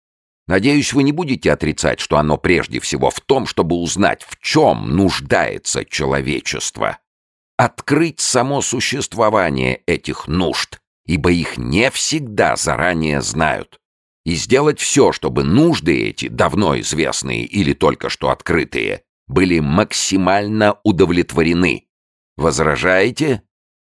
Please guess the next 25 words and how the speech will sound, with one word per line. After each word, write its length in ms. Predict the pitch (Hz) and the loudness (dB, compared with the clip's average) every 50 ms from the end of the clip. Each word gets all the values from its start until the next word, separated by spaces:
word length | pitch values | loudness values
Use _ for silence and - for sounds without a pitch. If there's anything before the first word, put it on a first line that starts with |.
| _ - | _ -4
Нет, 340 | 78 85 82 78 73 - | -2 0 0 -2 -4 -6
правильная 580 | _ 73 71 69 64 60 60 64 64 64 64 64 | _ -2 -2 -2 -2 -2 -4 -4 -2 -2 -4 -2
посылка. 640 | - 71 67 - - 67 53 50 - - 52 50 - _ _ _ _ _ _ _ _ _ | -2 -4 -4 -2 -4 -4 -6 -6 -6 -8 -8 -8 -10 _ _ _ _ _ _ _ _ _
Тогда 340 | - 101 104 120 156 151 131 | 0 0 2 2 0 0 2
слушайте 520 | - - 147 147 - - 113 104 85 113 | 0 0 0 -2 0 0 -2 -2 -2 -4
потрясающую 840 | - 92 - - 95 98 85 - 113 107 98 82 73 - - 87 87 | -4 -2 -2 0 0 -2 0 0 2 2 2 2 0 -2 -2 0 0
новость. 540 | 90 104 117 104 69 55 50 - - - - _ _ _ _ _ _ _ | 0 0 -2 -2 -2 -4 -4 -8 -10 -14 -20 _ _ _ _ _ _ _
Впрочем, 420 | _ 113 123 107 - - 110 110 | _ 2 2 4 4 2 0 2
вы 100 | 98 104 | 4 4
уже 380 | 113 117 120 107 - 90 82 69 | 4 4 2 0 0 0 0 0
слышали 500 | - - 76 76 65 - - 67 58 58 | 0 -2 -2 -2 -2 -2 -4 -4 -2 -2
о 120 | 60 62 | 0 0
ней. 360 | 65 67 65 53 50 50 - _ _ _ _ _ | 0 0 -2 -2 -4 -6 -8 _ _ _ _ _
Уверен, 600 | - 92 104 101 127 120 101 78 60 52 50 53 62 | 0 0 2 4 4 4 4 4 2 0 -4 -4 -4
но 100 | 80 80 | -2 -2
своим 320 | - - 85 85 87 85 | -2 0 0 0 0 0
холодным, 720 | 73 - - 78 98 107 117 107 82 - 50 53 52 50 - | -2 -2 0 0 2 4 4 2 2 0 -2 -8 -8 -6 -6
своим 380 | - 71 82 87 92 92 85 | -4 0 2 2 4 2 0
педантичным 1000 | - - 107 101 95 117 120 127 - - _ - 208 175 - - - 196 185 175 | 0 0 0 2 4 2 2 2 -2 -8 _ -8 -8 -6 -6 -6 -4 -4 -4 -2
рассудком 880 | 170 180 156 - - - - - 147 127 76 - - - 67 60 52 - - _ _ _ _ _ | -2 -2 -2 -2 -4 -6 -2 0 0 0 0 -2 -2 -2 -2 -2 -2 -6 -14 _ _ _ _ _
не 180 | 82 101 110 | 2 4 4
уловили 600 | 113 113 110 107 104 107 101 92 113 131 139 131 135 | 6 6 6 6 6 6 4 4 0 -2 -2 -2 -2
её 420 | 135 131 127 117 90 85 104 104 | 0 0 0 0 2 2 2 2
пылающего 800 | - - 101 101 98 95 95 92 85 78 - - 85 87 87 85 | 4 2 4 4 4 4 4 2 0 -2 -2 -4 -2 -2 -2 -2
жара, 540 | 73 - 87 92 90 78 58 52 50 50 - | -2 -2 -2 0 2 2 2 0 -2 -4 -6